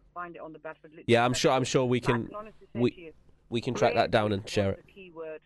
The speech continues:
Speaker 2: Okay, that's Naz Shah, uh, Labour M P for Bradford West and Vice Chair of the A P P G on British Muslims. Naz, thank you so much, uh, for joining us.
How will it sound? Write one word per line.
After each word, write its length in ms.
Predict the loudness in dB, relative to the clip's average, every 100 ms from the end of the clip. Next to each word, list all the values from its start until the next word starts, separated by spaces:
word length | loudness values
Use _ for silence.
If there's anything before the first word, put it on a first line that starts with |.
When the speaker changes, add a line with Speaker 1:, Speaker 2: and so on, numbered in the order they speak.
| _ _ _ _ 0
Speaker 2:
Okay, 280 | 2 4 2 0 -16 0
that's 220 | 2 2 2
Naz 200 | 2 2
Shah, 680 | 4 4 6 6 6 4
uh, 40 | 2 -6 2
Labour 320 | 4 6 4
M 100 | 2
P 380 | 4 4 4 -2
for 220 | 4 4
Bradford 400 | 6 4 4 0
West 240 | 2 2 2
and 80 | 2
Vice 160 | 2
Chair 140 | 2 0
of 80 |
the 100 | 2
A 140 | 2 2
P 120 | 2
P 140 | 2
G 140 | 2 2
on 100 | 4
British 220 | 2 2
Muslims. 280 | 0 2 2
Naz, 280 | 2 0 -2
thank 240 | -2 -2
you 60 | -2
so 220 | 2 2
much, 320 | 2 0 -6 -14 -20 -20 -2 4
uh, 200 | 4 4
for 180 | 2 2
joining 380 | 4 2 2 0
us. 300 | 0 -4